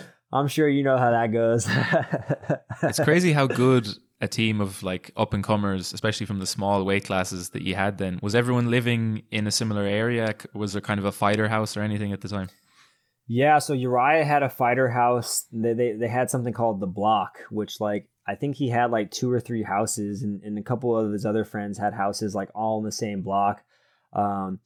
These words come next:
Speaker 1: you know, I moved, like, there right as that, like, was kinda, like, dismantling, but everybody, like, lived pretty close to the gym at the time. Um,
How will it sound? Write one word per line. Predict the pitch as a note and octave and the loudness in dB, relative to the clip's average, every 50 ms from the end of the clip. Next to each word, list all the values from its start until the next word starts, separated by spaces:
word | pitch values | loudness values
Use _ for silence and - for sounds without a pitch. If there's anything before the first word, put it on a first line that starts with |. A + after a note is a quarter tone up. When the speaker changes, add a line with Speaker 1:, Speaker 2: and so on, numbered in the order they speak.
| _ _ _ | _ _ _
Speaker 1:
you | G#2+ G#2+ | -2 -2
know, | G#2+ A2 | -2 -2
I | - A2 B2+ C#3 D3 D#3 | 0 2 2 4 4 4
moved, | D#3+ C#3+ C#3 C#3 C#3 C#3 C#3+ D3 D3 D3 D3 D3 C3 - - _ _ | 2 0 0 0 2 4 4 4 4 4 2 0 -2 -4 -10 _ _
like, | - A#2 A2+ A2+ G#2 A#2 G2+ | -2 0 0 0 0 0 0
there | A#2+ B2 B2 A#2 A2 | 2 2 4 2 2
right | G#2 G2 A2+ A2+ A#2+ B2+ B2 A2+ | 0 2 2 4 4 4 2 2
as | A2+ A2 A2+ A2+ F#2+ F2 | 2 2 2 0 0 0
that, | A#2+ A2+ A2+ G2+ | 2 2 2 2
like, | A2 G#2+ G#2+ G2+ - | 0 0 0 0 -2
was | A2 G2 | -6 -6
kinda, | - - A2 G#2+ A2 G#2+ | -4 -4 -2 0 0 0
like, | G#2+ G2+ G2+ G2 F#2 | 0 0 0 -2 -2
dismantling, | G#2+ A2 - - G2 F#2+ G2 G#2+ G#2+ A#2+ B2+ C#3+ D3 D3+ D#3 D3 - _ _ _ _ _ _ A#2+ | -4 -4 -4 -4 -6 -6 -6 -6 -4 -2 -2 -2 -2 -2 -4 -6 -8 _ _ _ _ _ _ -2
but | B2 A2+ A2 G#2+ - | 0 0 0 0 0
everybody, | - C3 C#3+ C#3+ C#3+ C3+ C#3 C3+ C3 B2+ B2+ | 0 0 2 4 2 4 4 2 2 2 2
like, | A#2+ A#2 A2 G#2+ - _ _ _ _ | 2 2 0 0 -4 _ _ _ _
lived | A2+ A2 A#2 A#2 B2 A#2 G#2 A2+ - | -4 0 2 2 2 2 0 -6 -6
pretty | _ B2+ A#2 A2 | _ -4 -4 -4
close | - - A#2+ A2+ G#2 - | -4 -2 -2 -2 -2 -2
to | A2+ | -4
the | G#2 G2+ | -4 -4
gym | F#2+ G#2+ G#2 G#2 G#2+ | -4 -4 -4 -2 -2
at | A2+ A2 | -4 -2
the | - A2+ | -4 -4
time. | - A#2+ A#2+ A#2+ B2 B2+ B2+ B2 _ _ _ _ _ _ _ _ - | -2 -2 -4 -2 -4 -4 -6 -8 _ _ _ _ _ _ _ _ -4
Um, | G2+ G#2 G#2 G#2 G2+ G2 F#2+ F#2 F#2 F#2 | -2 0 0 0 0 0 -2 -4 -6 -8